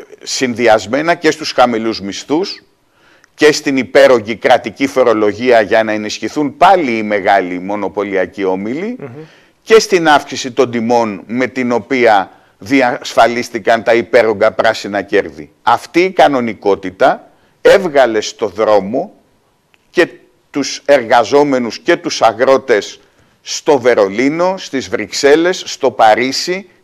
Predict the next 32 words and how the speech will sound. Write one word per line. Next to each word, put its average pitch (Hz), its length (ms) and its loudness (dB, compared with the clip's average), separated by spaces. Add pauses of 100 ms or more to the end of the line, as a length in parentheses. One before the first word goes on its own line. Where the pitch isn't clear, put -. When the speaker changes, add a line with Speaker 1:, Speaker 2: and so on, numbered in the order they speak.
Speaker 1:
και 175 120 -2
όχι 170 180 -4
μόνο 185 220 -2
στην 175 200 -8
Ελλάδα. 135 520 2 (100)
Speaker 2:
Μμμ. 143 280 -18 (540)
Speaker 1:
Αυτός, 175 580 0
αν 143 120 2
θέλετε, 135 460 2
είναι 127 260 0
και 117 220 -4
ένας 110 400 -6
απ' 127 220 0
τους 98 240 -14
λόγους 127 680 0 (720)
που 143 380 -4 (380)
αυτήν 135 760 0
την 117 240 -6
περίοδο 135 520 2
είχαμε 170 340 0
τις 143 240 -6
ελπιδοφόρες 127 840 0
κινητοποιήσεις 110 1160 -6
στη - 240 -8
χώρα 147 380 2
μας 202 340 -4 (400)
και 202 200 4
των 160 220 -2
αγροτών 139 600 -2 (420)
και 185 160 2
των 160 220 -4
φοιτητών 143 600 -4